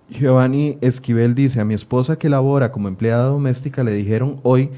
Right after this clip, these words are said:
que tiene que quedarse en el trabajo por los próximos quince días.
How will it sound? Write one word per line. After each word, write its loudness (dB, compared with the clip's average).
que -6
tiene 0
que -2
quedarse 0
en 0
el 0
trabajo 0
por -4
los -6
próximos -6
quince -4
días. -4